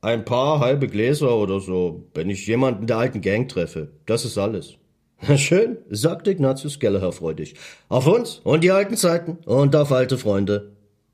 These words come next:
Sie stießen zum Toast an und tranken.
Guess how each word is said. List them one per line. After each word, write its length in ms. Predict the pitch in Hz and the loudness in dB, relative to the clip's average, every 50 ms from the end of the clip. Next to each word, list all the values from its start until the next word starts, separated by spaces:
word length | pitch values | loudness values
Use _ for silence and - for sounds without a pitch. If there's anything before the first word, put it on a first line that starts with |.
| _ _ _ _ _ _ _ _ _ _ _ _ _ _ _ _ - | _ _ _ _ _ _ _ _ _ _ _ _ _ _ _ _ -4
Sie 180 | 95 123 - | -2 0 0
stießen 360 | - - 233 240 240 - 226 | 0 -2 -4 -6 -4 -4 -6
zum 220 | 208 - 202 180 - | -2 0 -2 0 0
Toast 320 | - 127 123 131 - - | 0 0 0 -2 -2 -2
an 280 | 90 90 92 98 104 - - - | 0 0 0 -2 -6 -10 -8 -2
und 160 | - 151 147 | 0 0 2
tranken. 360 | 139 113 95 82 71 - - | 2 0 -2 -2 -6 -10 -16